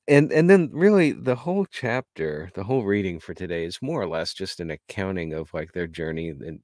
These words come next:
you could probably follow it better on a map. And they end up staying overnight at the, um,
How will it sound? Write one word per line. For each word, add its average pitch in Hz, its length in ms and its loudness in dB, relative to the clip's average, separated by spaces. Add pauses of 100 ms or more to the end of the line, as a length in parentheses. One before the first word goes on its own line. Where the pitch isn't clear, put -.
you 90 160 -12
could - 160 -12
probably 98 340 -2
follow 92 360 -2
it 82 120 -8
better 90 300 -2
on 85 120 -4
a 78 60 -6
map. 80 460 -2 (840)
And 92 140 -2
they 90 120 -2
end 104 340 -2
up 92 220 2 (680)
staying 101 340 0
overnight 90 400 0
at 82 200 -2
the, 82 360 -2
um, 73 260 -6